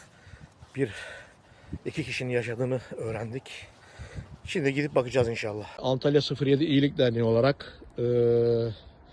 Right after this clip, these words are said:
yine pazar günü yine sokaklardayız. Arkadaşlar gerçekten bu sefer söylenecek söz bulamıyorum. Gerçekten, e, boğazımda kelimeler düğümleniyor. Burası arkadaşlar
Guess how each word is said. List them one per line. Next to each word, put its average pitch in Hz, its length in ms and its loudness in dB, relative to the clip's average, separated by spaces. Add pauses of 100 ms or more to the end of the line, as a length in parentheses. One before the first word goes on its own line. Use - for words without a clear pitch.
(360)
yine 139 240 6
pazar 135 380 4
günü 127 360 0 (160)
yine 131 180 0
sokaklardayız. 131 960 0 (640)
Arkadaşlar 139 580 4
gerçekten 147 520 4
bu 139 60 -2
sefer 139 340 2 (140)
söylenecek 139 560 2
söz 139 280 4
bulamıyorum. 120 500 0 (460)
Gerçekten, 143 560 4 (140)
e, 127 40 2 (440)
boğazımda 147 640 6 (180)
kelimeler 139 540 6
düğümleniyor. 117 600 0 (960)
Burası 165 360 4
arkadaşlar 151 520 2